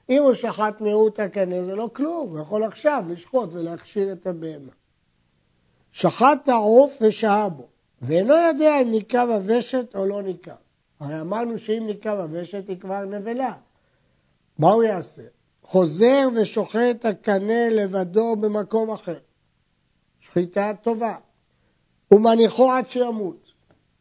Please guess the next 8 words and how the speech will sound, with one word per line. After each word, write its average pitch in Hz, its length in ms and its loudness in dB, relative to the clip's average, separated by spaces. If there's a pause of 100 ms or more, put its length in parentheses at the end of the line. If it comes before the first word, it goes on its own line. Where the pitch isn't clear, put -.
(120)
ובודק 143 640 4 (100)
הוושת 247 720 2 (120)
מבפנים. 214 580 -8 (640)
אם 254 320 4
לא 202 120 4
נמצאת 196 640 4
בו 180 160 2
טיפת 180 680 2